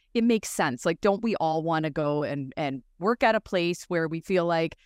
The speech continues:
"Hey, that was, that felt good. That was satisfying. I had a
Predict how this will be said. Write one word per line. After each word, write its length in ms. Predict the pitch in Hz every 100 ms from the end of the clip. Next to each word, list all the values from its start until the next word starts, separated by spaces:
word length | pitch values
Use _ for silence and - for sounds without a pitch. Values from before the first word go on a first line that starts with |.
| _ _ _ - 554
"Hey, 140 | 214
that 220 | 208 254 294
was, 220 | 277 -
that 160 | 254 254
felt 220 | 285 285
good. 280 | 339 320 208
That 140 | 220
was 120 | 240 -
satisfying. 680 | 262 254 - 196 170 165
I 80 | 170
had 200 | 208 208
a 180 | 208